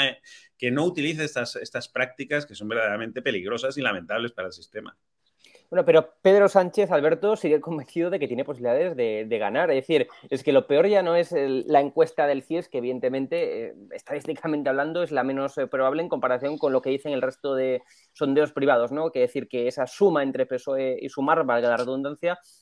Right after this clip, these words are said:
Speaker 2: eh, pues, eh, consiga mayoría absoluta y pueda, por tanto, Pedro Sánchez, junto a Yolanda Díaz, revalidar, eh, el, eh, digamos, el gobierno de España. Pero, pero bueno, pero aún así, insisto, Pedro Sánchez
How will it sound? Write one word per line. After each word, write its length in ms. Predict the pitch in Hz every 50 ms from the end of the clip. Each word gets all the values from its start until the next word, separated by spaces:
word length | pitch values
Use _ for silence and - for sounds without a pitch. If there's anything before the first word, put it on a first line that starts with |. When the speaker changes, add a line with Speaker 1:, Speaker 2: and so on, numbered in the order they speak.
| _ _ _
Speaker 2:
eh, 340 | - 127 127 127 127 123 120 -
pues, 320 | 131 131 127 127 - -
eh, 100 | 135 120
consiga 320 | - 127 123 - 139 143 127
mayoría 200 | 131 127 131 131
absoluta 440 | 127 165 185 202 196 247 240 - - -
y 100 | 196 165
pueda, 280 | - 156 175 180 180 175
por 160 | 170 160 -
tanto, 260 | 165 175 170 180 175
Pedro 240 | - 160 165 165 151
Sánchez, 480 | - 175 170 165 - 185 185 165 165 _
junto 260 | - 147 139 131 135
a 20 |
Yolanda 300 | 135 143 151 160 156 151
Díaz, 220 | 147 160 170 170 147
revalidar, 760 | 139 139 139 131 131 127 135 135 127 143 151 160 175 175 _ _ _ _ _ _ _ _ _
eh, 320 | - 127 131 127 127 127 123 113 120
el, 240 | 127 120 117 123 -
eh, 180 | - 135 127 123
digamos, 440 | 113 127 123 131 139 139 139 - -
el 100 | 131 123
gobierno 320 | 127 131 139 139 135 131 127
de 60 | 127
España. 420 | 123 _ - 117 107 104 92 82 _ _ _ _ _ _ - _ _ -
Pero, 280 | - 151 139 139 135 131
pero 140 | 139 135 143
bueno, 160 | 175 214 -
pero 160 | 175 127 120
aún 380 | 113 117 87 110 127 147 170 196
así, 220 | 190 - - 220
insisto, 420 | 220 202 - 208 208 - 247 240
Pedro 240 | - 165 196 202 202
Sánchez 360 | - 196 208 214 233 262 254